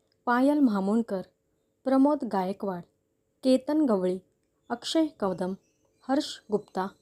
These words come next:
तुषार मेटल, प्रियंका, महेंद्र ओव्हाळ, सुनील जगताप, कल्पना, कोमल खोत, शब्बीर खान, पंकज बागुल, फजल सय्यद,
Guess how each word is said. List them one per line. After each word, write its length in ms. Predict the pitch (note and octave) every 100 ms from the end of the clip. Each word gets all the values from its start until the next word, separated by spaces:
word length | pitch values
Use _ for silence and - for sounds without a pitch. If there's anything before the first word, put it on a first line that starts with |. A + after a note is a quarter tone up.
| _ _ _ -
तुषार 340 | A#3 D4+ D4 D4
मेटल, 380 | B3+ F#3 F#3 G3 - _ _ _ -
प्रियंका, 540 | A3 A#3+ C#4 C4+ F#3+ F#3 _ _ _ _ _ _
महेंद्र 380 | A3+ A#3 C4+ C#4+
ओव्हाळ, 440 | D4+ A3 F#3 F3+ G3 _ _ _
सुनील 400 | - C4 C#4+ C#4+ A3+
जगताप, 380 | F#3+ - F3+ - _ _ _ _
कल्पना, 480 | A3 A3+ B3 A#3 F3 - _ _ _ _ _ -
कोमल 360 | B3+ B3 C#4 C#4
खोत, 220 | - F#3+ - _ _ _ _
शब्बीर 440 | - A#3 G#3+ C#4+ C#4
खान, 240 | - F#3 F#3 _ _ _ _ -
पंकज 400 | A#3+ A#3+ C#4+ A#3
बागुल, 440 | G3 F3+ G3 F#3 - _ _ _ -
फजल 280 | A#3+ A3+ D4
सय्यद, 420 | C#4 G#3+ F3+ F3+